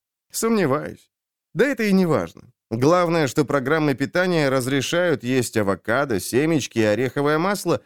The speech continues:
в которых тоже содержатся некоторые виды натурального сахара. Также делается уступка, пусть и небольшая, в отношении ягод и яблок, источников углеводов, поддерживающих жизнь.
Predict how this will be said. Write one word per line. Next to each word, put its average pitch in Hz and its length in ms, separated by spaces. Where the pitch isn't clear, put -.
в - 60
которых 175 340
тоже 165 240
содержатся 120 580
некоторые 110 540
виды 170 260
натурального 107 600
сахара. - 520
Также 196 340
делается 233 500
уступка, 202 720
пусть 143 420
и 143 40
небольшая, 160 680
в 127 80
отношении 180 640
ягод 165 440
и 170 40
яблок, 87 580
источников 120 720
углеводов, 120 720
поддерживающих 107 1040
жизнь. 101 400